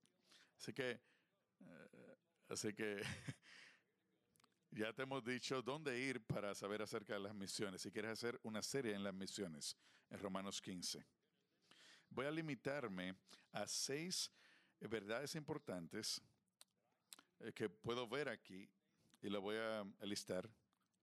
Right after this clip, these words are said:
La primera, el evangelio de la misericordia de Dios en Cristo.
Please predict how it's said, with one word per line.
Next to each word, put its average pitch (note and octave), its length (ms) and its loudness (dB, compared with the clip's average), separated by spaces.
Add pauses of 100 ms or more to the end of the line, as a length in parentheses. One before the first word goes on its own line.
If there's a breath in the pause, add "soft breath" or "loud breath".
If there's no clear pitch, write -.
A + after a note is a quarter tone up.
(200)
La G#2 120 0
primera, A2 480 0 (1800 loud breath)
el G#2+ 140 2
evangelio B2+ 600 -2
de C3 200 2 (300)
la G#2 200 2
misericordia G#2+ 680 -2
de B2 80 2
Dios B2 240 2
en G2 160 -2
Cristo. - 560 0